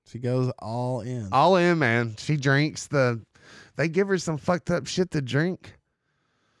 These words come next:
Speaker 2: And, and then she starts tripping again. She's been, like, tripping out a little bit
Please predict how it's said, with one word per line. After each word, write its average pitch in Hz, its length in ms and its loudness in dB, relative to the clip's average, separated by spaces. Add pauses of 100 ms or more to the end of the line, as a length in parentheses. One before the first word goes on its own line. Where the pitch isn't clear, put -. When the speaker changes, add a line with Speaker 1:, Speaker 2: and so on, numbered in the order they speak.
(540)
Speaker 2:
And, 117 680 2 (2750)
and 131 180 0
then 127 80 2
she 165 200 2
starts 160 400 0
tripping 160 380 0
again. 135 460 -2
She's 165 320 -6
been, 165 200 -2
like, 135 220 -2
tripping 156 460 -4
out 143 360 -2
a 120 100 -2
little 135 260 2
bit 110 300 -4